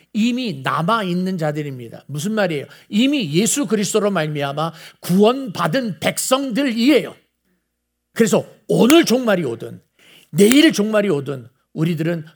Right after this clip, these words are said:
거뜬히 살아남아 있을 수 있습니다. 아니, 살아남을 것입니다. 왜요?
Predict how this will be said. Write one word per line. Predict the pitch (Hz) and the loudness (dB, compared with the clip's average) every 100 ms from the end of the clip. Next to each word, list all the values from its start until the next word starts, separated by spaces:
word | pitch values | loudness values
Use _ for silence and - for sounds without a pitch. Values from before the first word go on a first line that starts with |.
| - | -4
거뜬히 | 202 - - 294 262 | -4 -4 -2 -2 -2
살아남아 | 185 190 175 160 147 143 151 | -4 -4 -4 -4 -6 -6 -6
있을 | 160 - 156 | -6 -8 -10
수 | 143 135 | -12 -14
있습니다. | - - 113 - _ _ _ | -14 -16 -20 -20 _ _ _
아니, | 170 170 | -6 -4
살아남을 | - 254 226 147 151 269 | -4 -2 -2 0 2 2
것입니다. | 285 247 - 151 120 104 _ _ _ _ _ _ | 0 -2 -4 -8 -12 -16 _ _ _ _ _ _
왜요? | 143 147 175 | -2 0 0